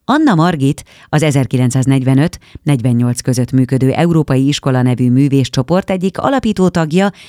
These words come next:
és kiemelkedő képviselője. Alkotásai nehezen sorolhatók bármely képzőművészeti irányzathoz.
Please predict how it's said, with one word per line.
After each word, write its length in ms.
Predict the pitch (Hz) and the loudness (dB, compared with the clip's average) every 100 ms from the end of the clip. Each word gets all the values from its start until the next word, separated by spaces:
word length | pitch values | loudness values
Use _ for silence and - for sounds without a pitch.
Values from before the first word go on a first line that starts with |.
| - - | -14 -4
és 180 | 208 | -4
kiemelkedő 720 | - 151 120 120 120 127 117 113 | 0 0 2 0 0 -2 -2 -2
képviselője. 1000 | - 127 120 - 127 120 120 120 - - _ - - - | -2 -2 -2 -4 -2 -2 -2 -2 -6 -12 _ -20 -20 -10
Alkotásai 760 | - 277 269 233 196 185 185 180 | -2 -2 0 0 0 0 0 2
nehezen 400 | 208 254 180 156 | 2 0 0 0
sorolhatók 840 | - 185 156 139 135 127 143 165 - - - - | 0 0 2 2 0 0 0 0 -4 -20 -20 -10
bármely 440 | 147 240 320 240 190 | -2 -2 2 2 0
képzőművészeti 1120 | - 135 107 123 117 120 120 123 127 127 - | 0 -2 2 2 2 2 0 0 -2 -2 -2
irányzathoz. 680 | 135 127 123 131 - 131 | 0 2 2 0 0 -2